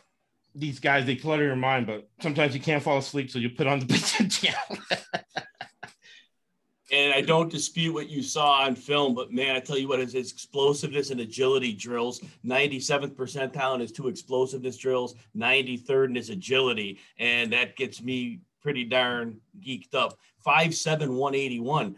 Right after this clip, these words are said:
Speaker 2: So the weight, i-, you know, it's not great, but at five seven, he's a pretty, he's a strong dude. Uh, you know, again, at five seven. So,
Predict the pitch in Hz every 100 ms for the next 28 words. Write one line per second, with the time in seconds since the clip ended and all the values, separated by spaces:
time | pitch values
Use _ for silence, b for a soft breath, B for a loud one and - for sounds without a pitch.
0 | b - 143 127 - - 127 107 151 185
1 | - _ _ 139 151 131 147 113 - 135
2 | 104 170 160 127 117 - 127 123 95 -
3 | - 170 165 101 95 - b 107 175 185
4 | 120 - - 170 156 139 156 151 117 -
5 | 131 131 131 135 131 117 131 120 92 -
6 | b 92 107 110 120 101 117 101 113 110
7 | 92 - 120 90 82 - 104 98